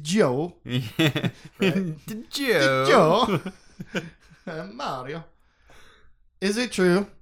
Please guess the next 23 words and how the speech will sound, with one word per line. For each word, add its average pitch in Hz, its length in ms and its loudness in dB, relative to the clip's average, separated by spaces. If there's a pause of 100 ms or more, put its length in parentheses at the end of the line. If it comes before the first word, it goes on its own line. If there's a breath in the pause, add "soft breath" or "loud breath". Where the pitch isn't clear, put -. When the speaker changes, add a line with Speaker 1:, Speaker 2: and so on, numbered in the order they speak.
(340)
Speaker 1:
that 143 160 -2
Tenel 165 300 2
Ka's 160 300 4
mom 139 400 2 (920)
tried 160 320 0
to 156 60 -8
force 165 400 -2
you 123 260 -6
to 170 140 -8
marry 190 340 0
her?" 95 300 -14 (1600)
Luke 110 180 -14
says, 139 380 -6 (1040)
if - 40 -20
that's 113 220 -12
what 123 60 -8
you 113 120 -8
wanna 117 120 -10
call 92 260 -14
it, - 80 -20 (200)
<laughs> - 220 -20
"Marry." 107 460 -10 (240)
Wink. 92 400 -18